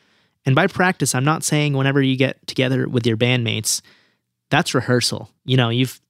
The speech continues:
told us stories about that, Matt. I mean, practice by yourself, playing scales or learning new songs or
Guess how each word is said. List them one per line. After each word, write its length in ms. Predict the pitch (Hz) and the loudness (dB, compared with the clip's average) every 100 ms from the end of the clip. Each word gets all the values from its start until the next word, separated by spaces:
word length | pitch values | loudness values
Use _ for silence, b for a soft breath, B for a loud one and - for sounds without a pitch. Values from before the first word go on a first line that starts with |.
| _ | _
told 220 | - 131 120 | -2 0 2
us 100 | 110 | 2
stories 320 | 127 117 107 | 2 2 0
about 220 | 110 104 | -2 -4
that, 200 | 104 104 | -4 -6
Matt. 240 | 90 92 - _ _ _ | -8 -12 -16 _ _ _
I 140 | - 170 | 0 2
mean, 180 | 151 | 2
practice 500 | 123 - 151 151 160 | -2 0 0 0 -2
by 280 | - - 143 | -2 2 2
yourself, 640 | 190 185 - 151 139 143 - | 2 0 2 2 0 -4 -12
playing 340 | - 117 113 113 | -8 -6 -4 -4
scales 600 | - 165 160 156 160 143 | 2 2 2 0 -2 -2
or 260 | 127 120 | 0 0
learning 380 | 113 127 135 143 | 2 0 0 0
new 180 | 135 131 | 2 2
songs 520 | - 120 117 120 123 | 2 2 0 -2 -2
or 260 | - 117 117 | -4 -4 -4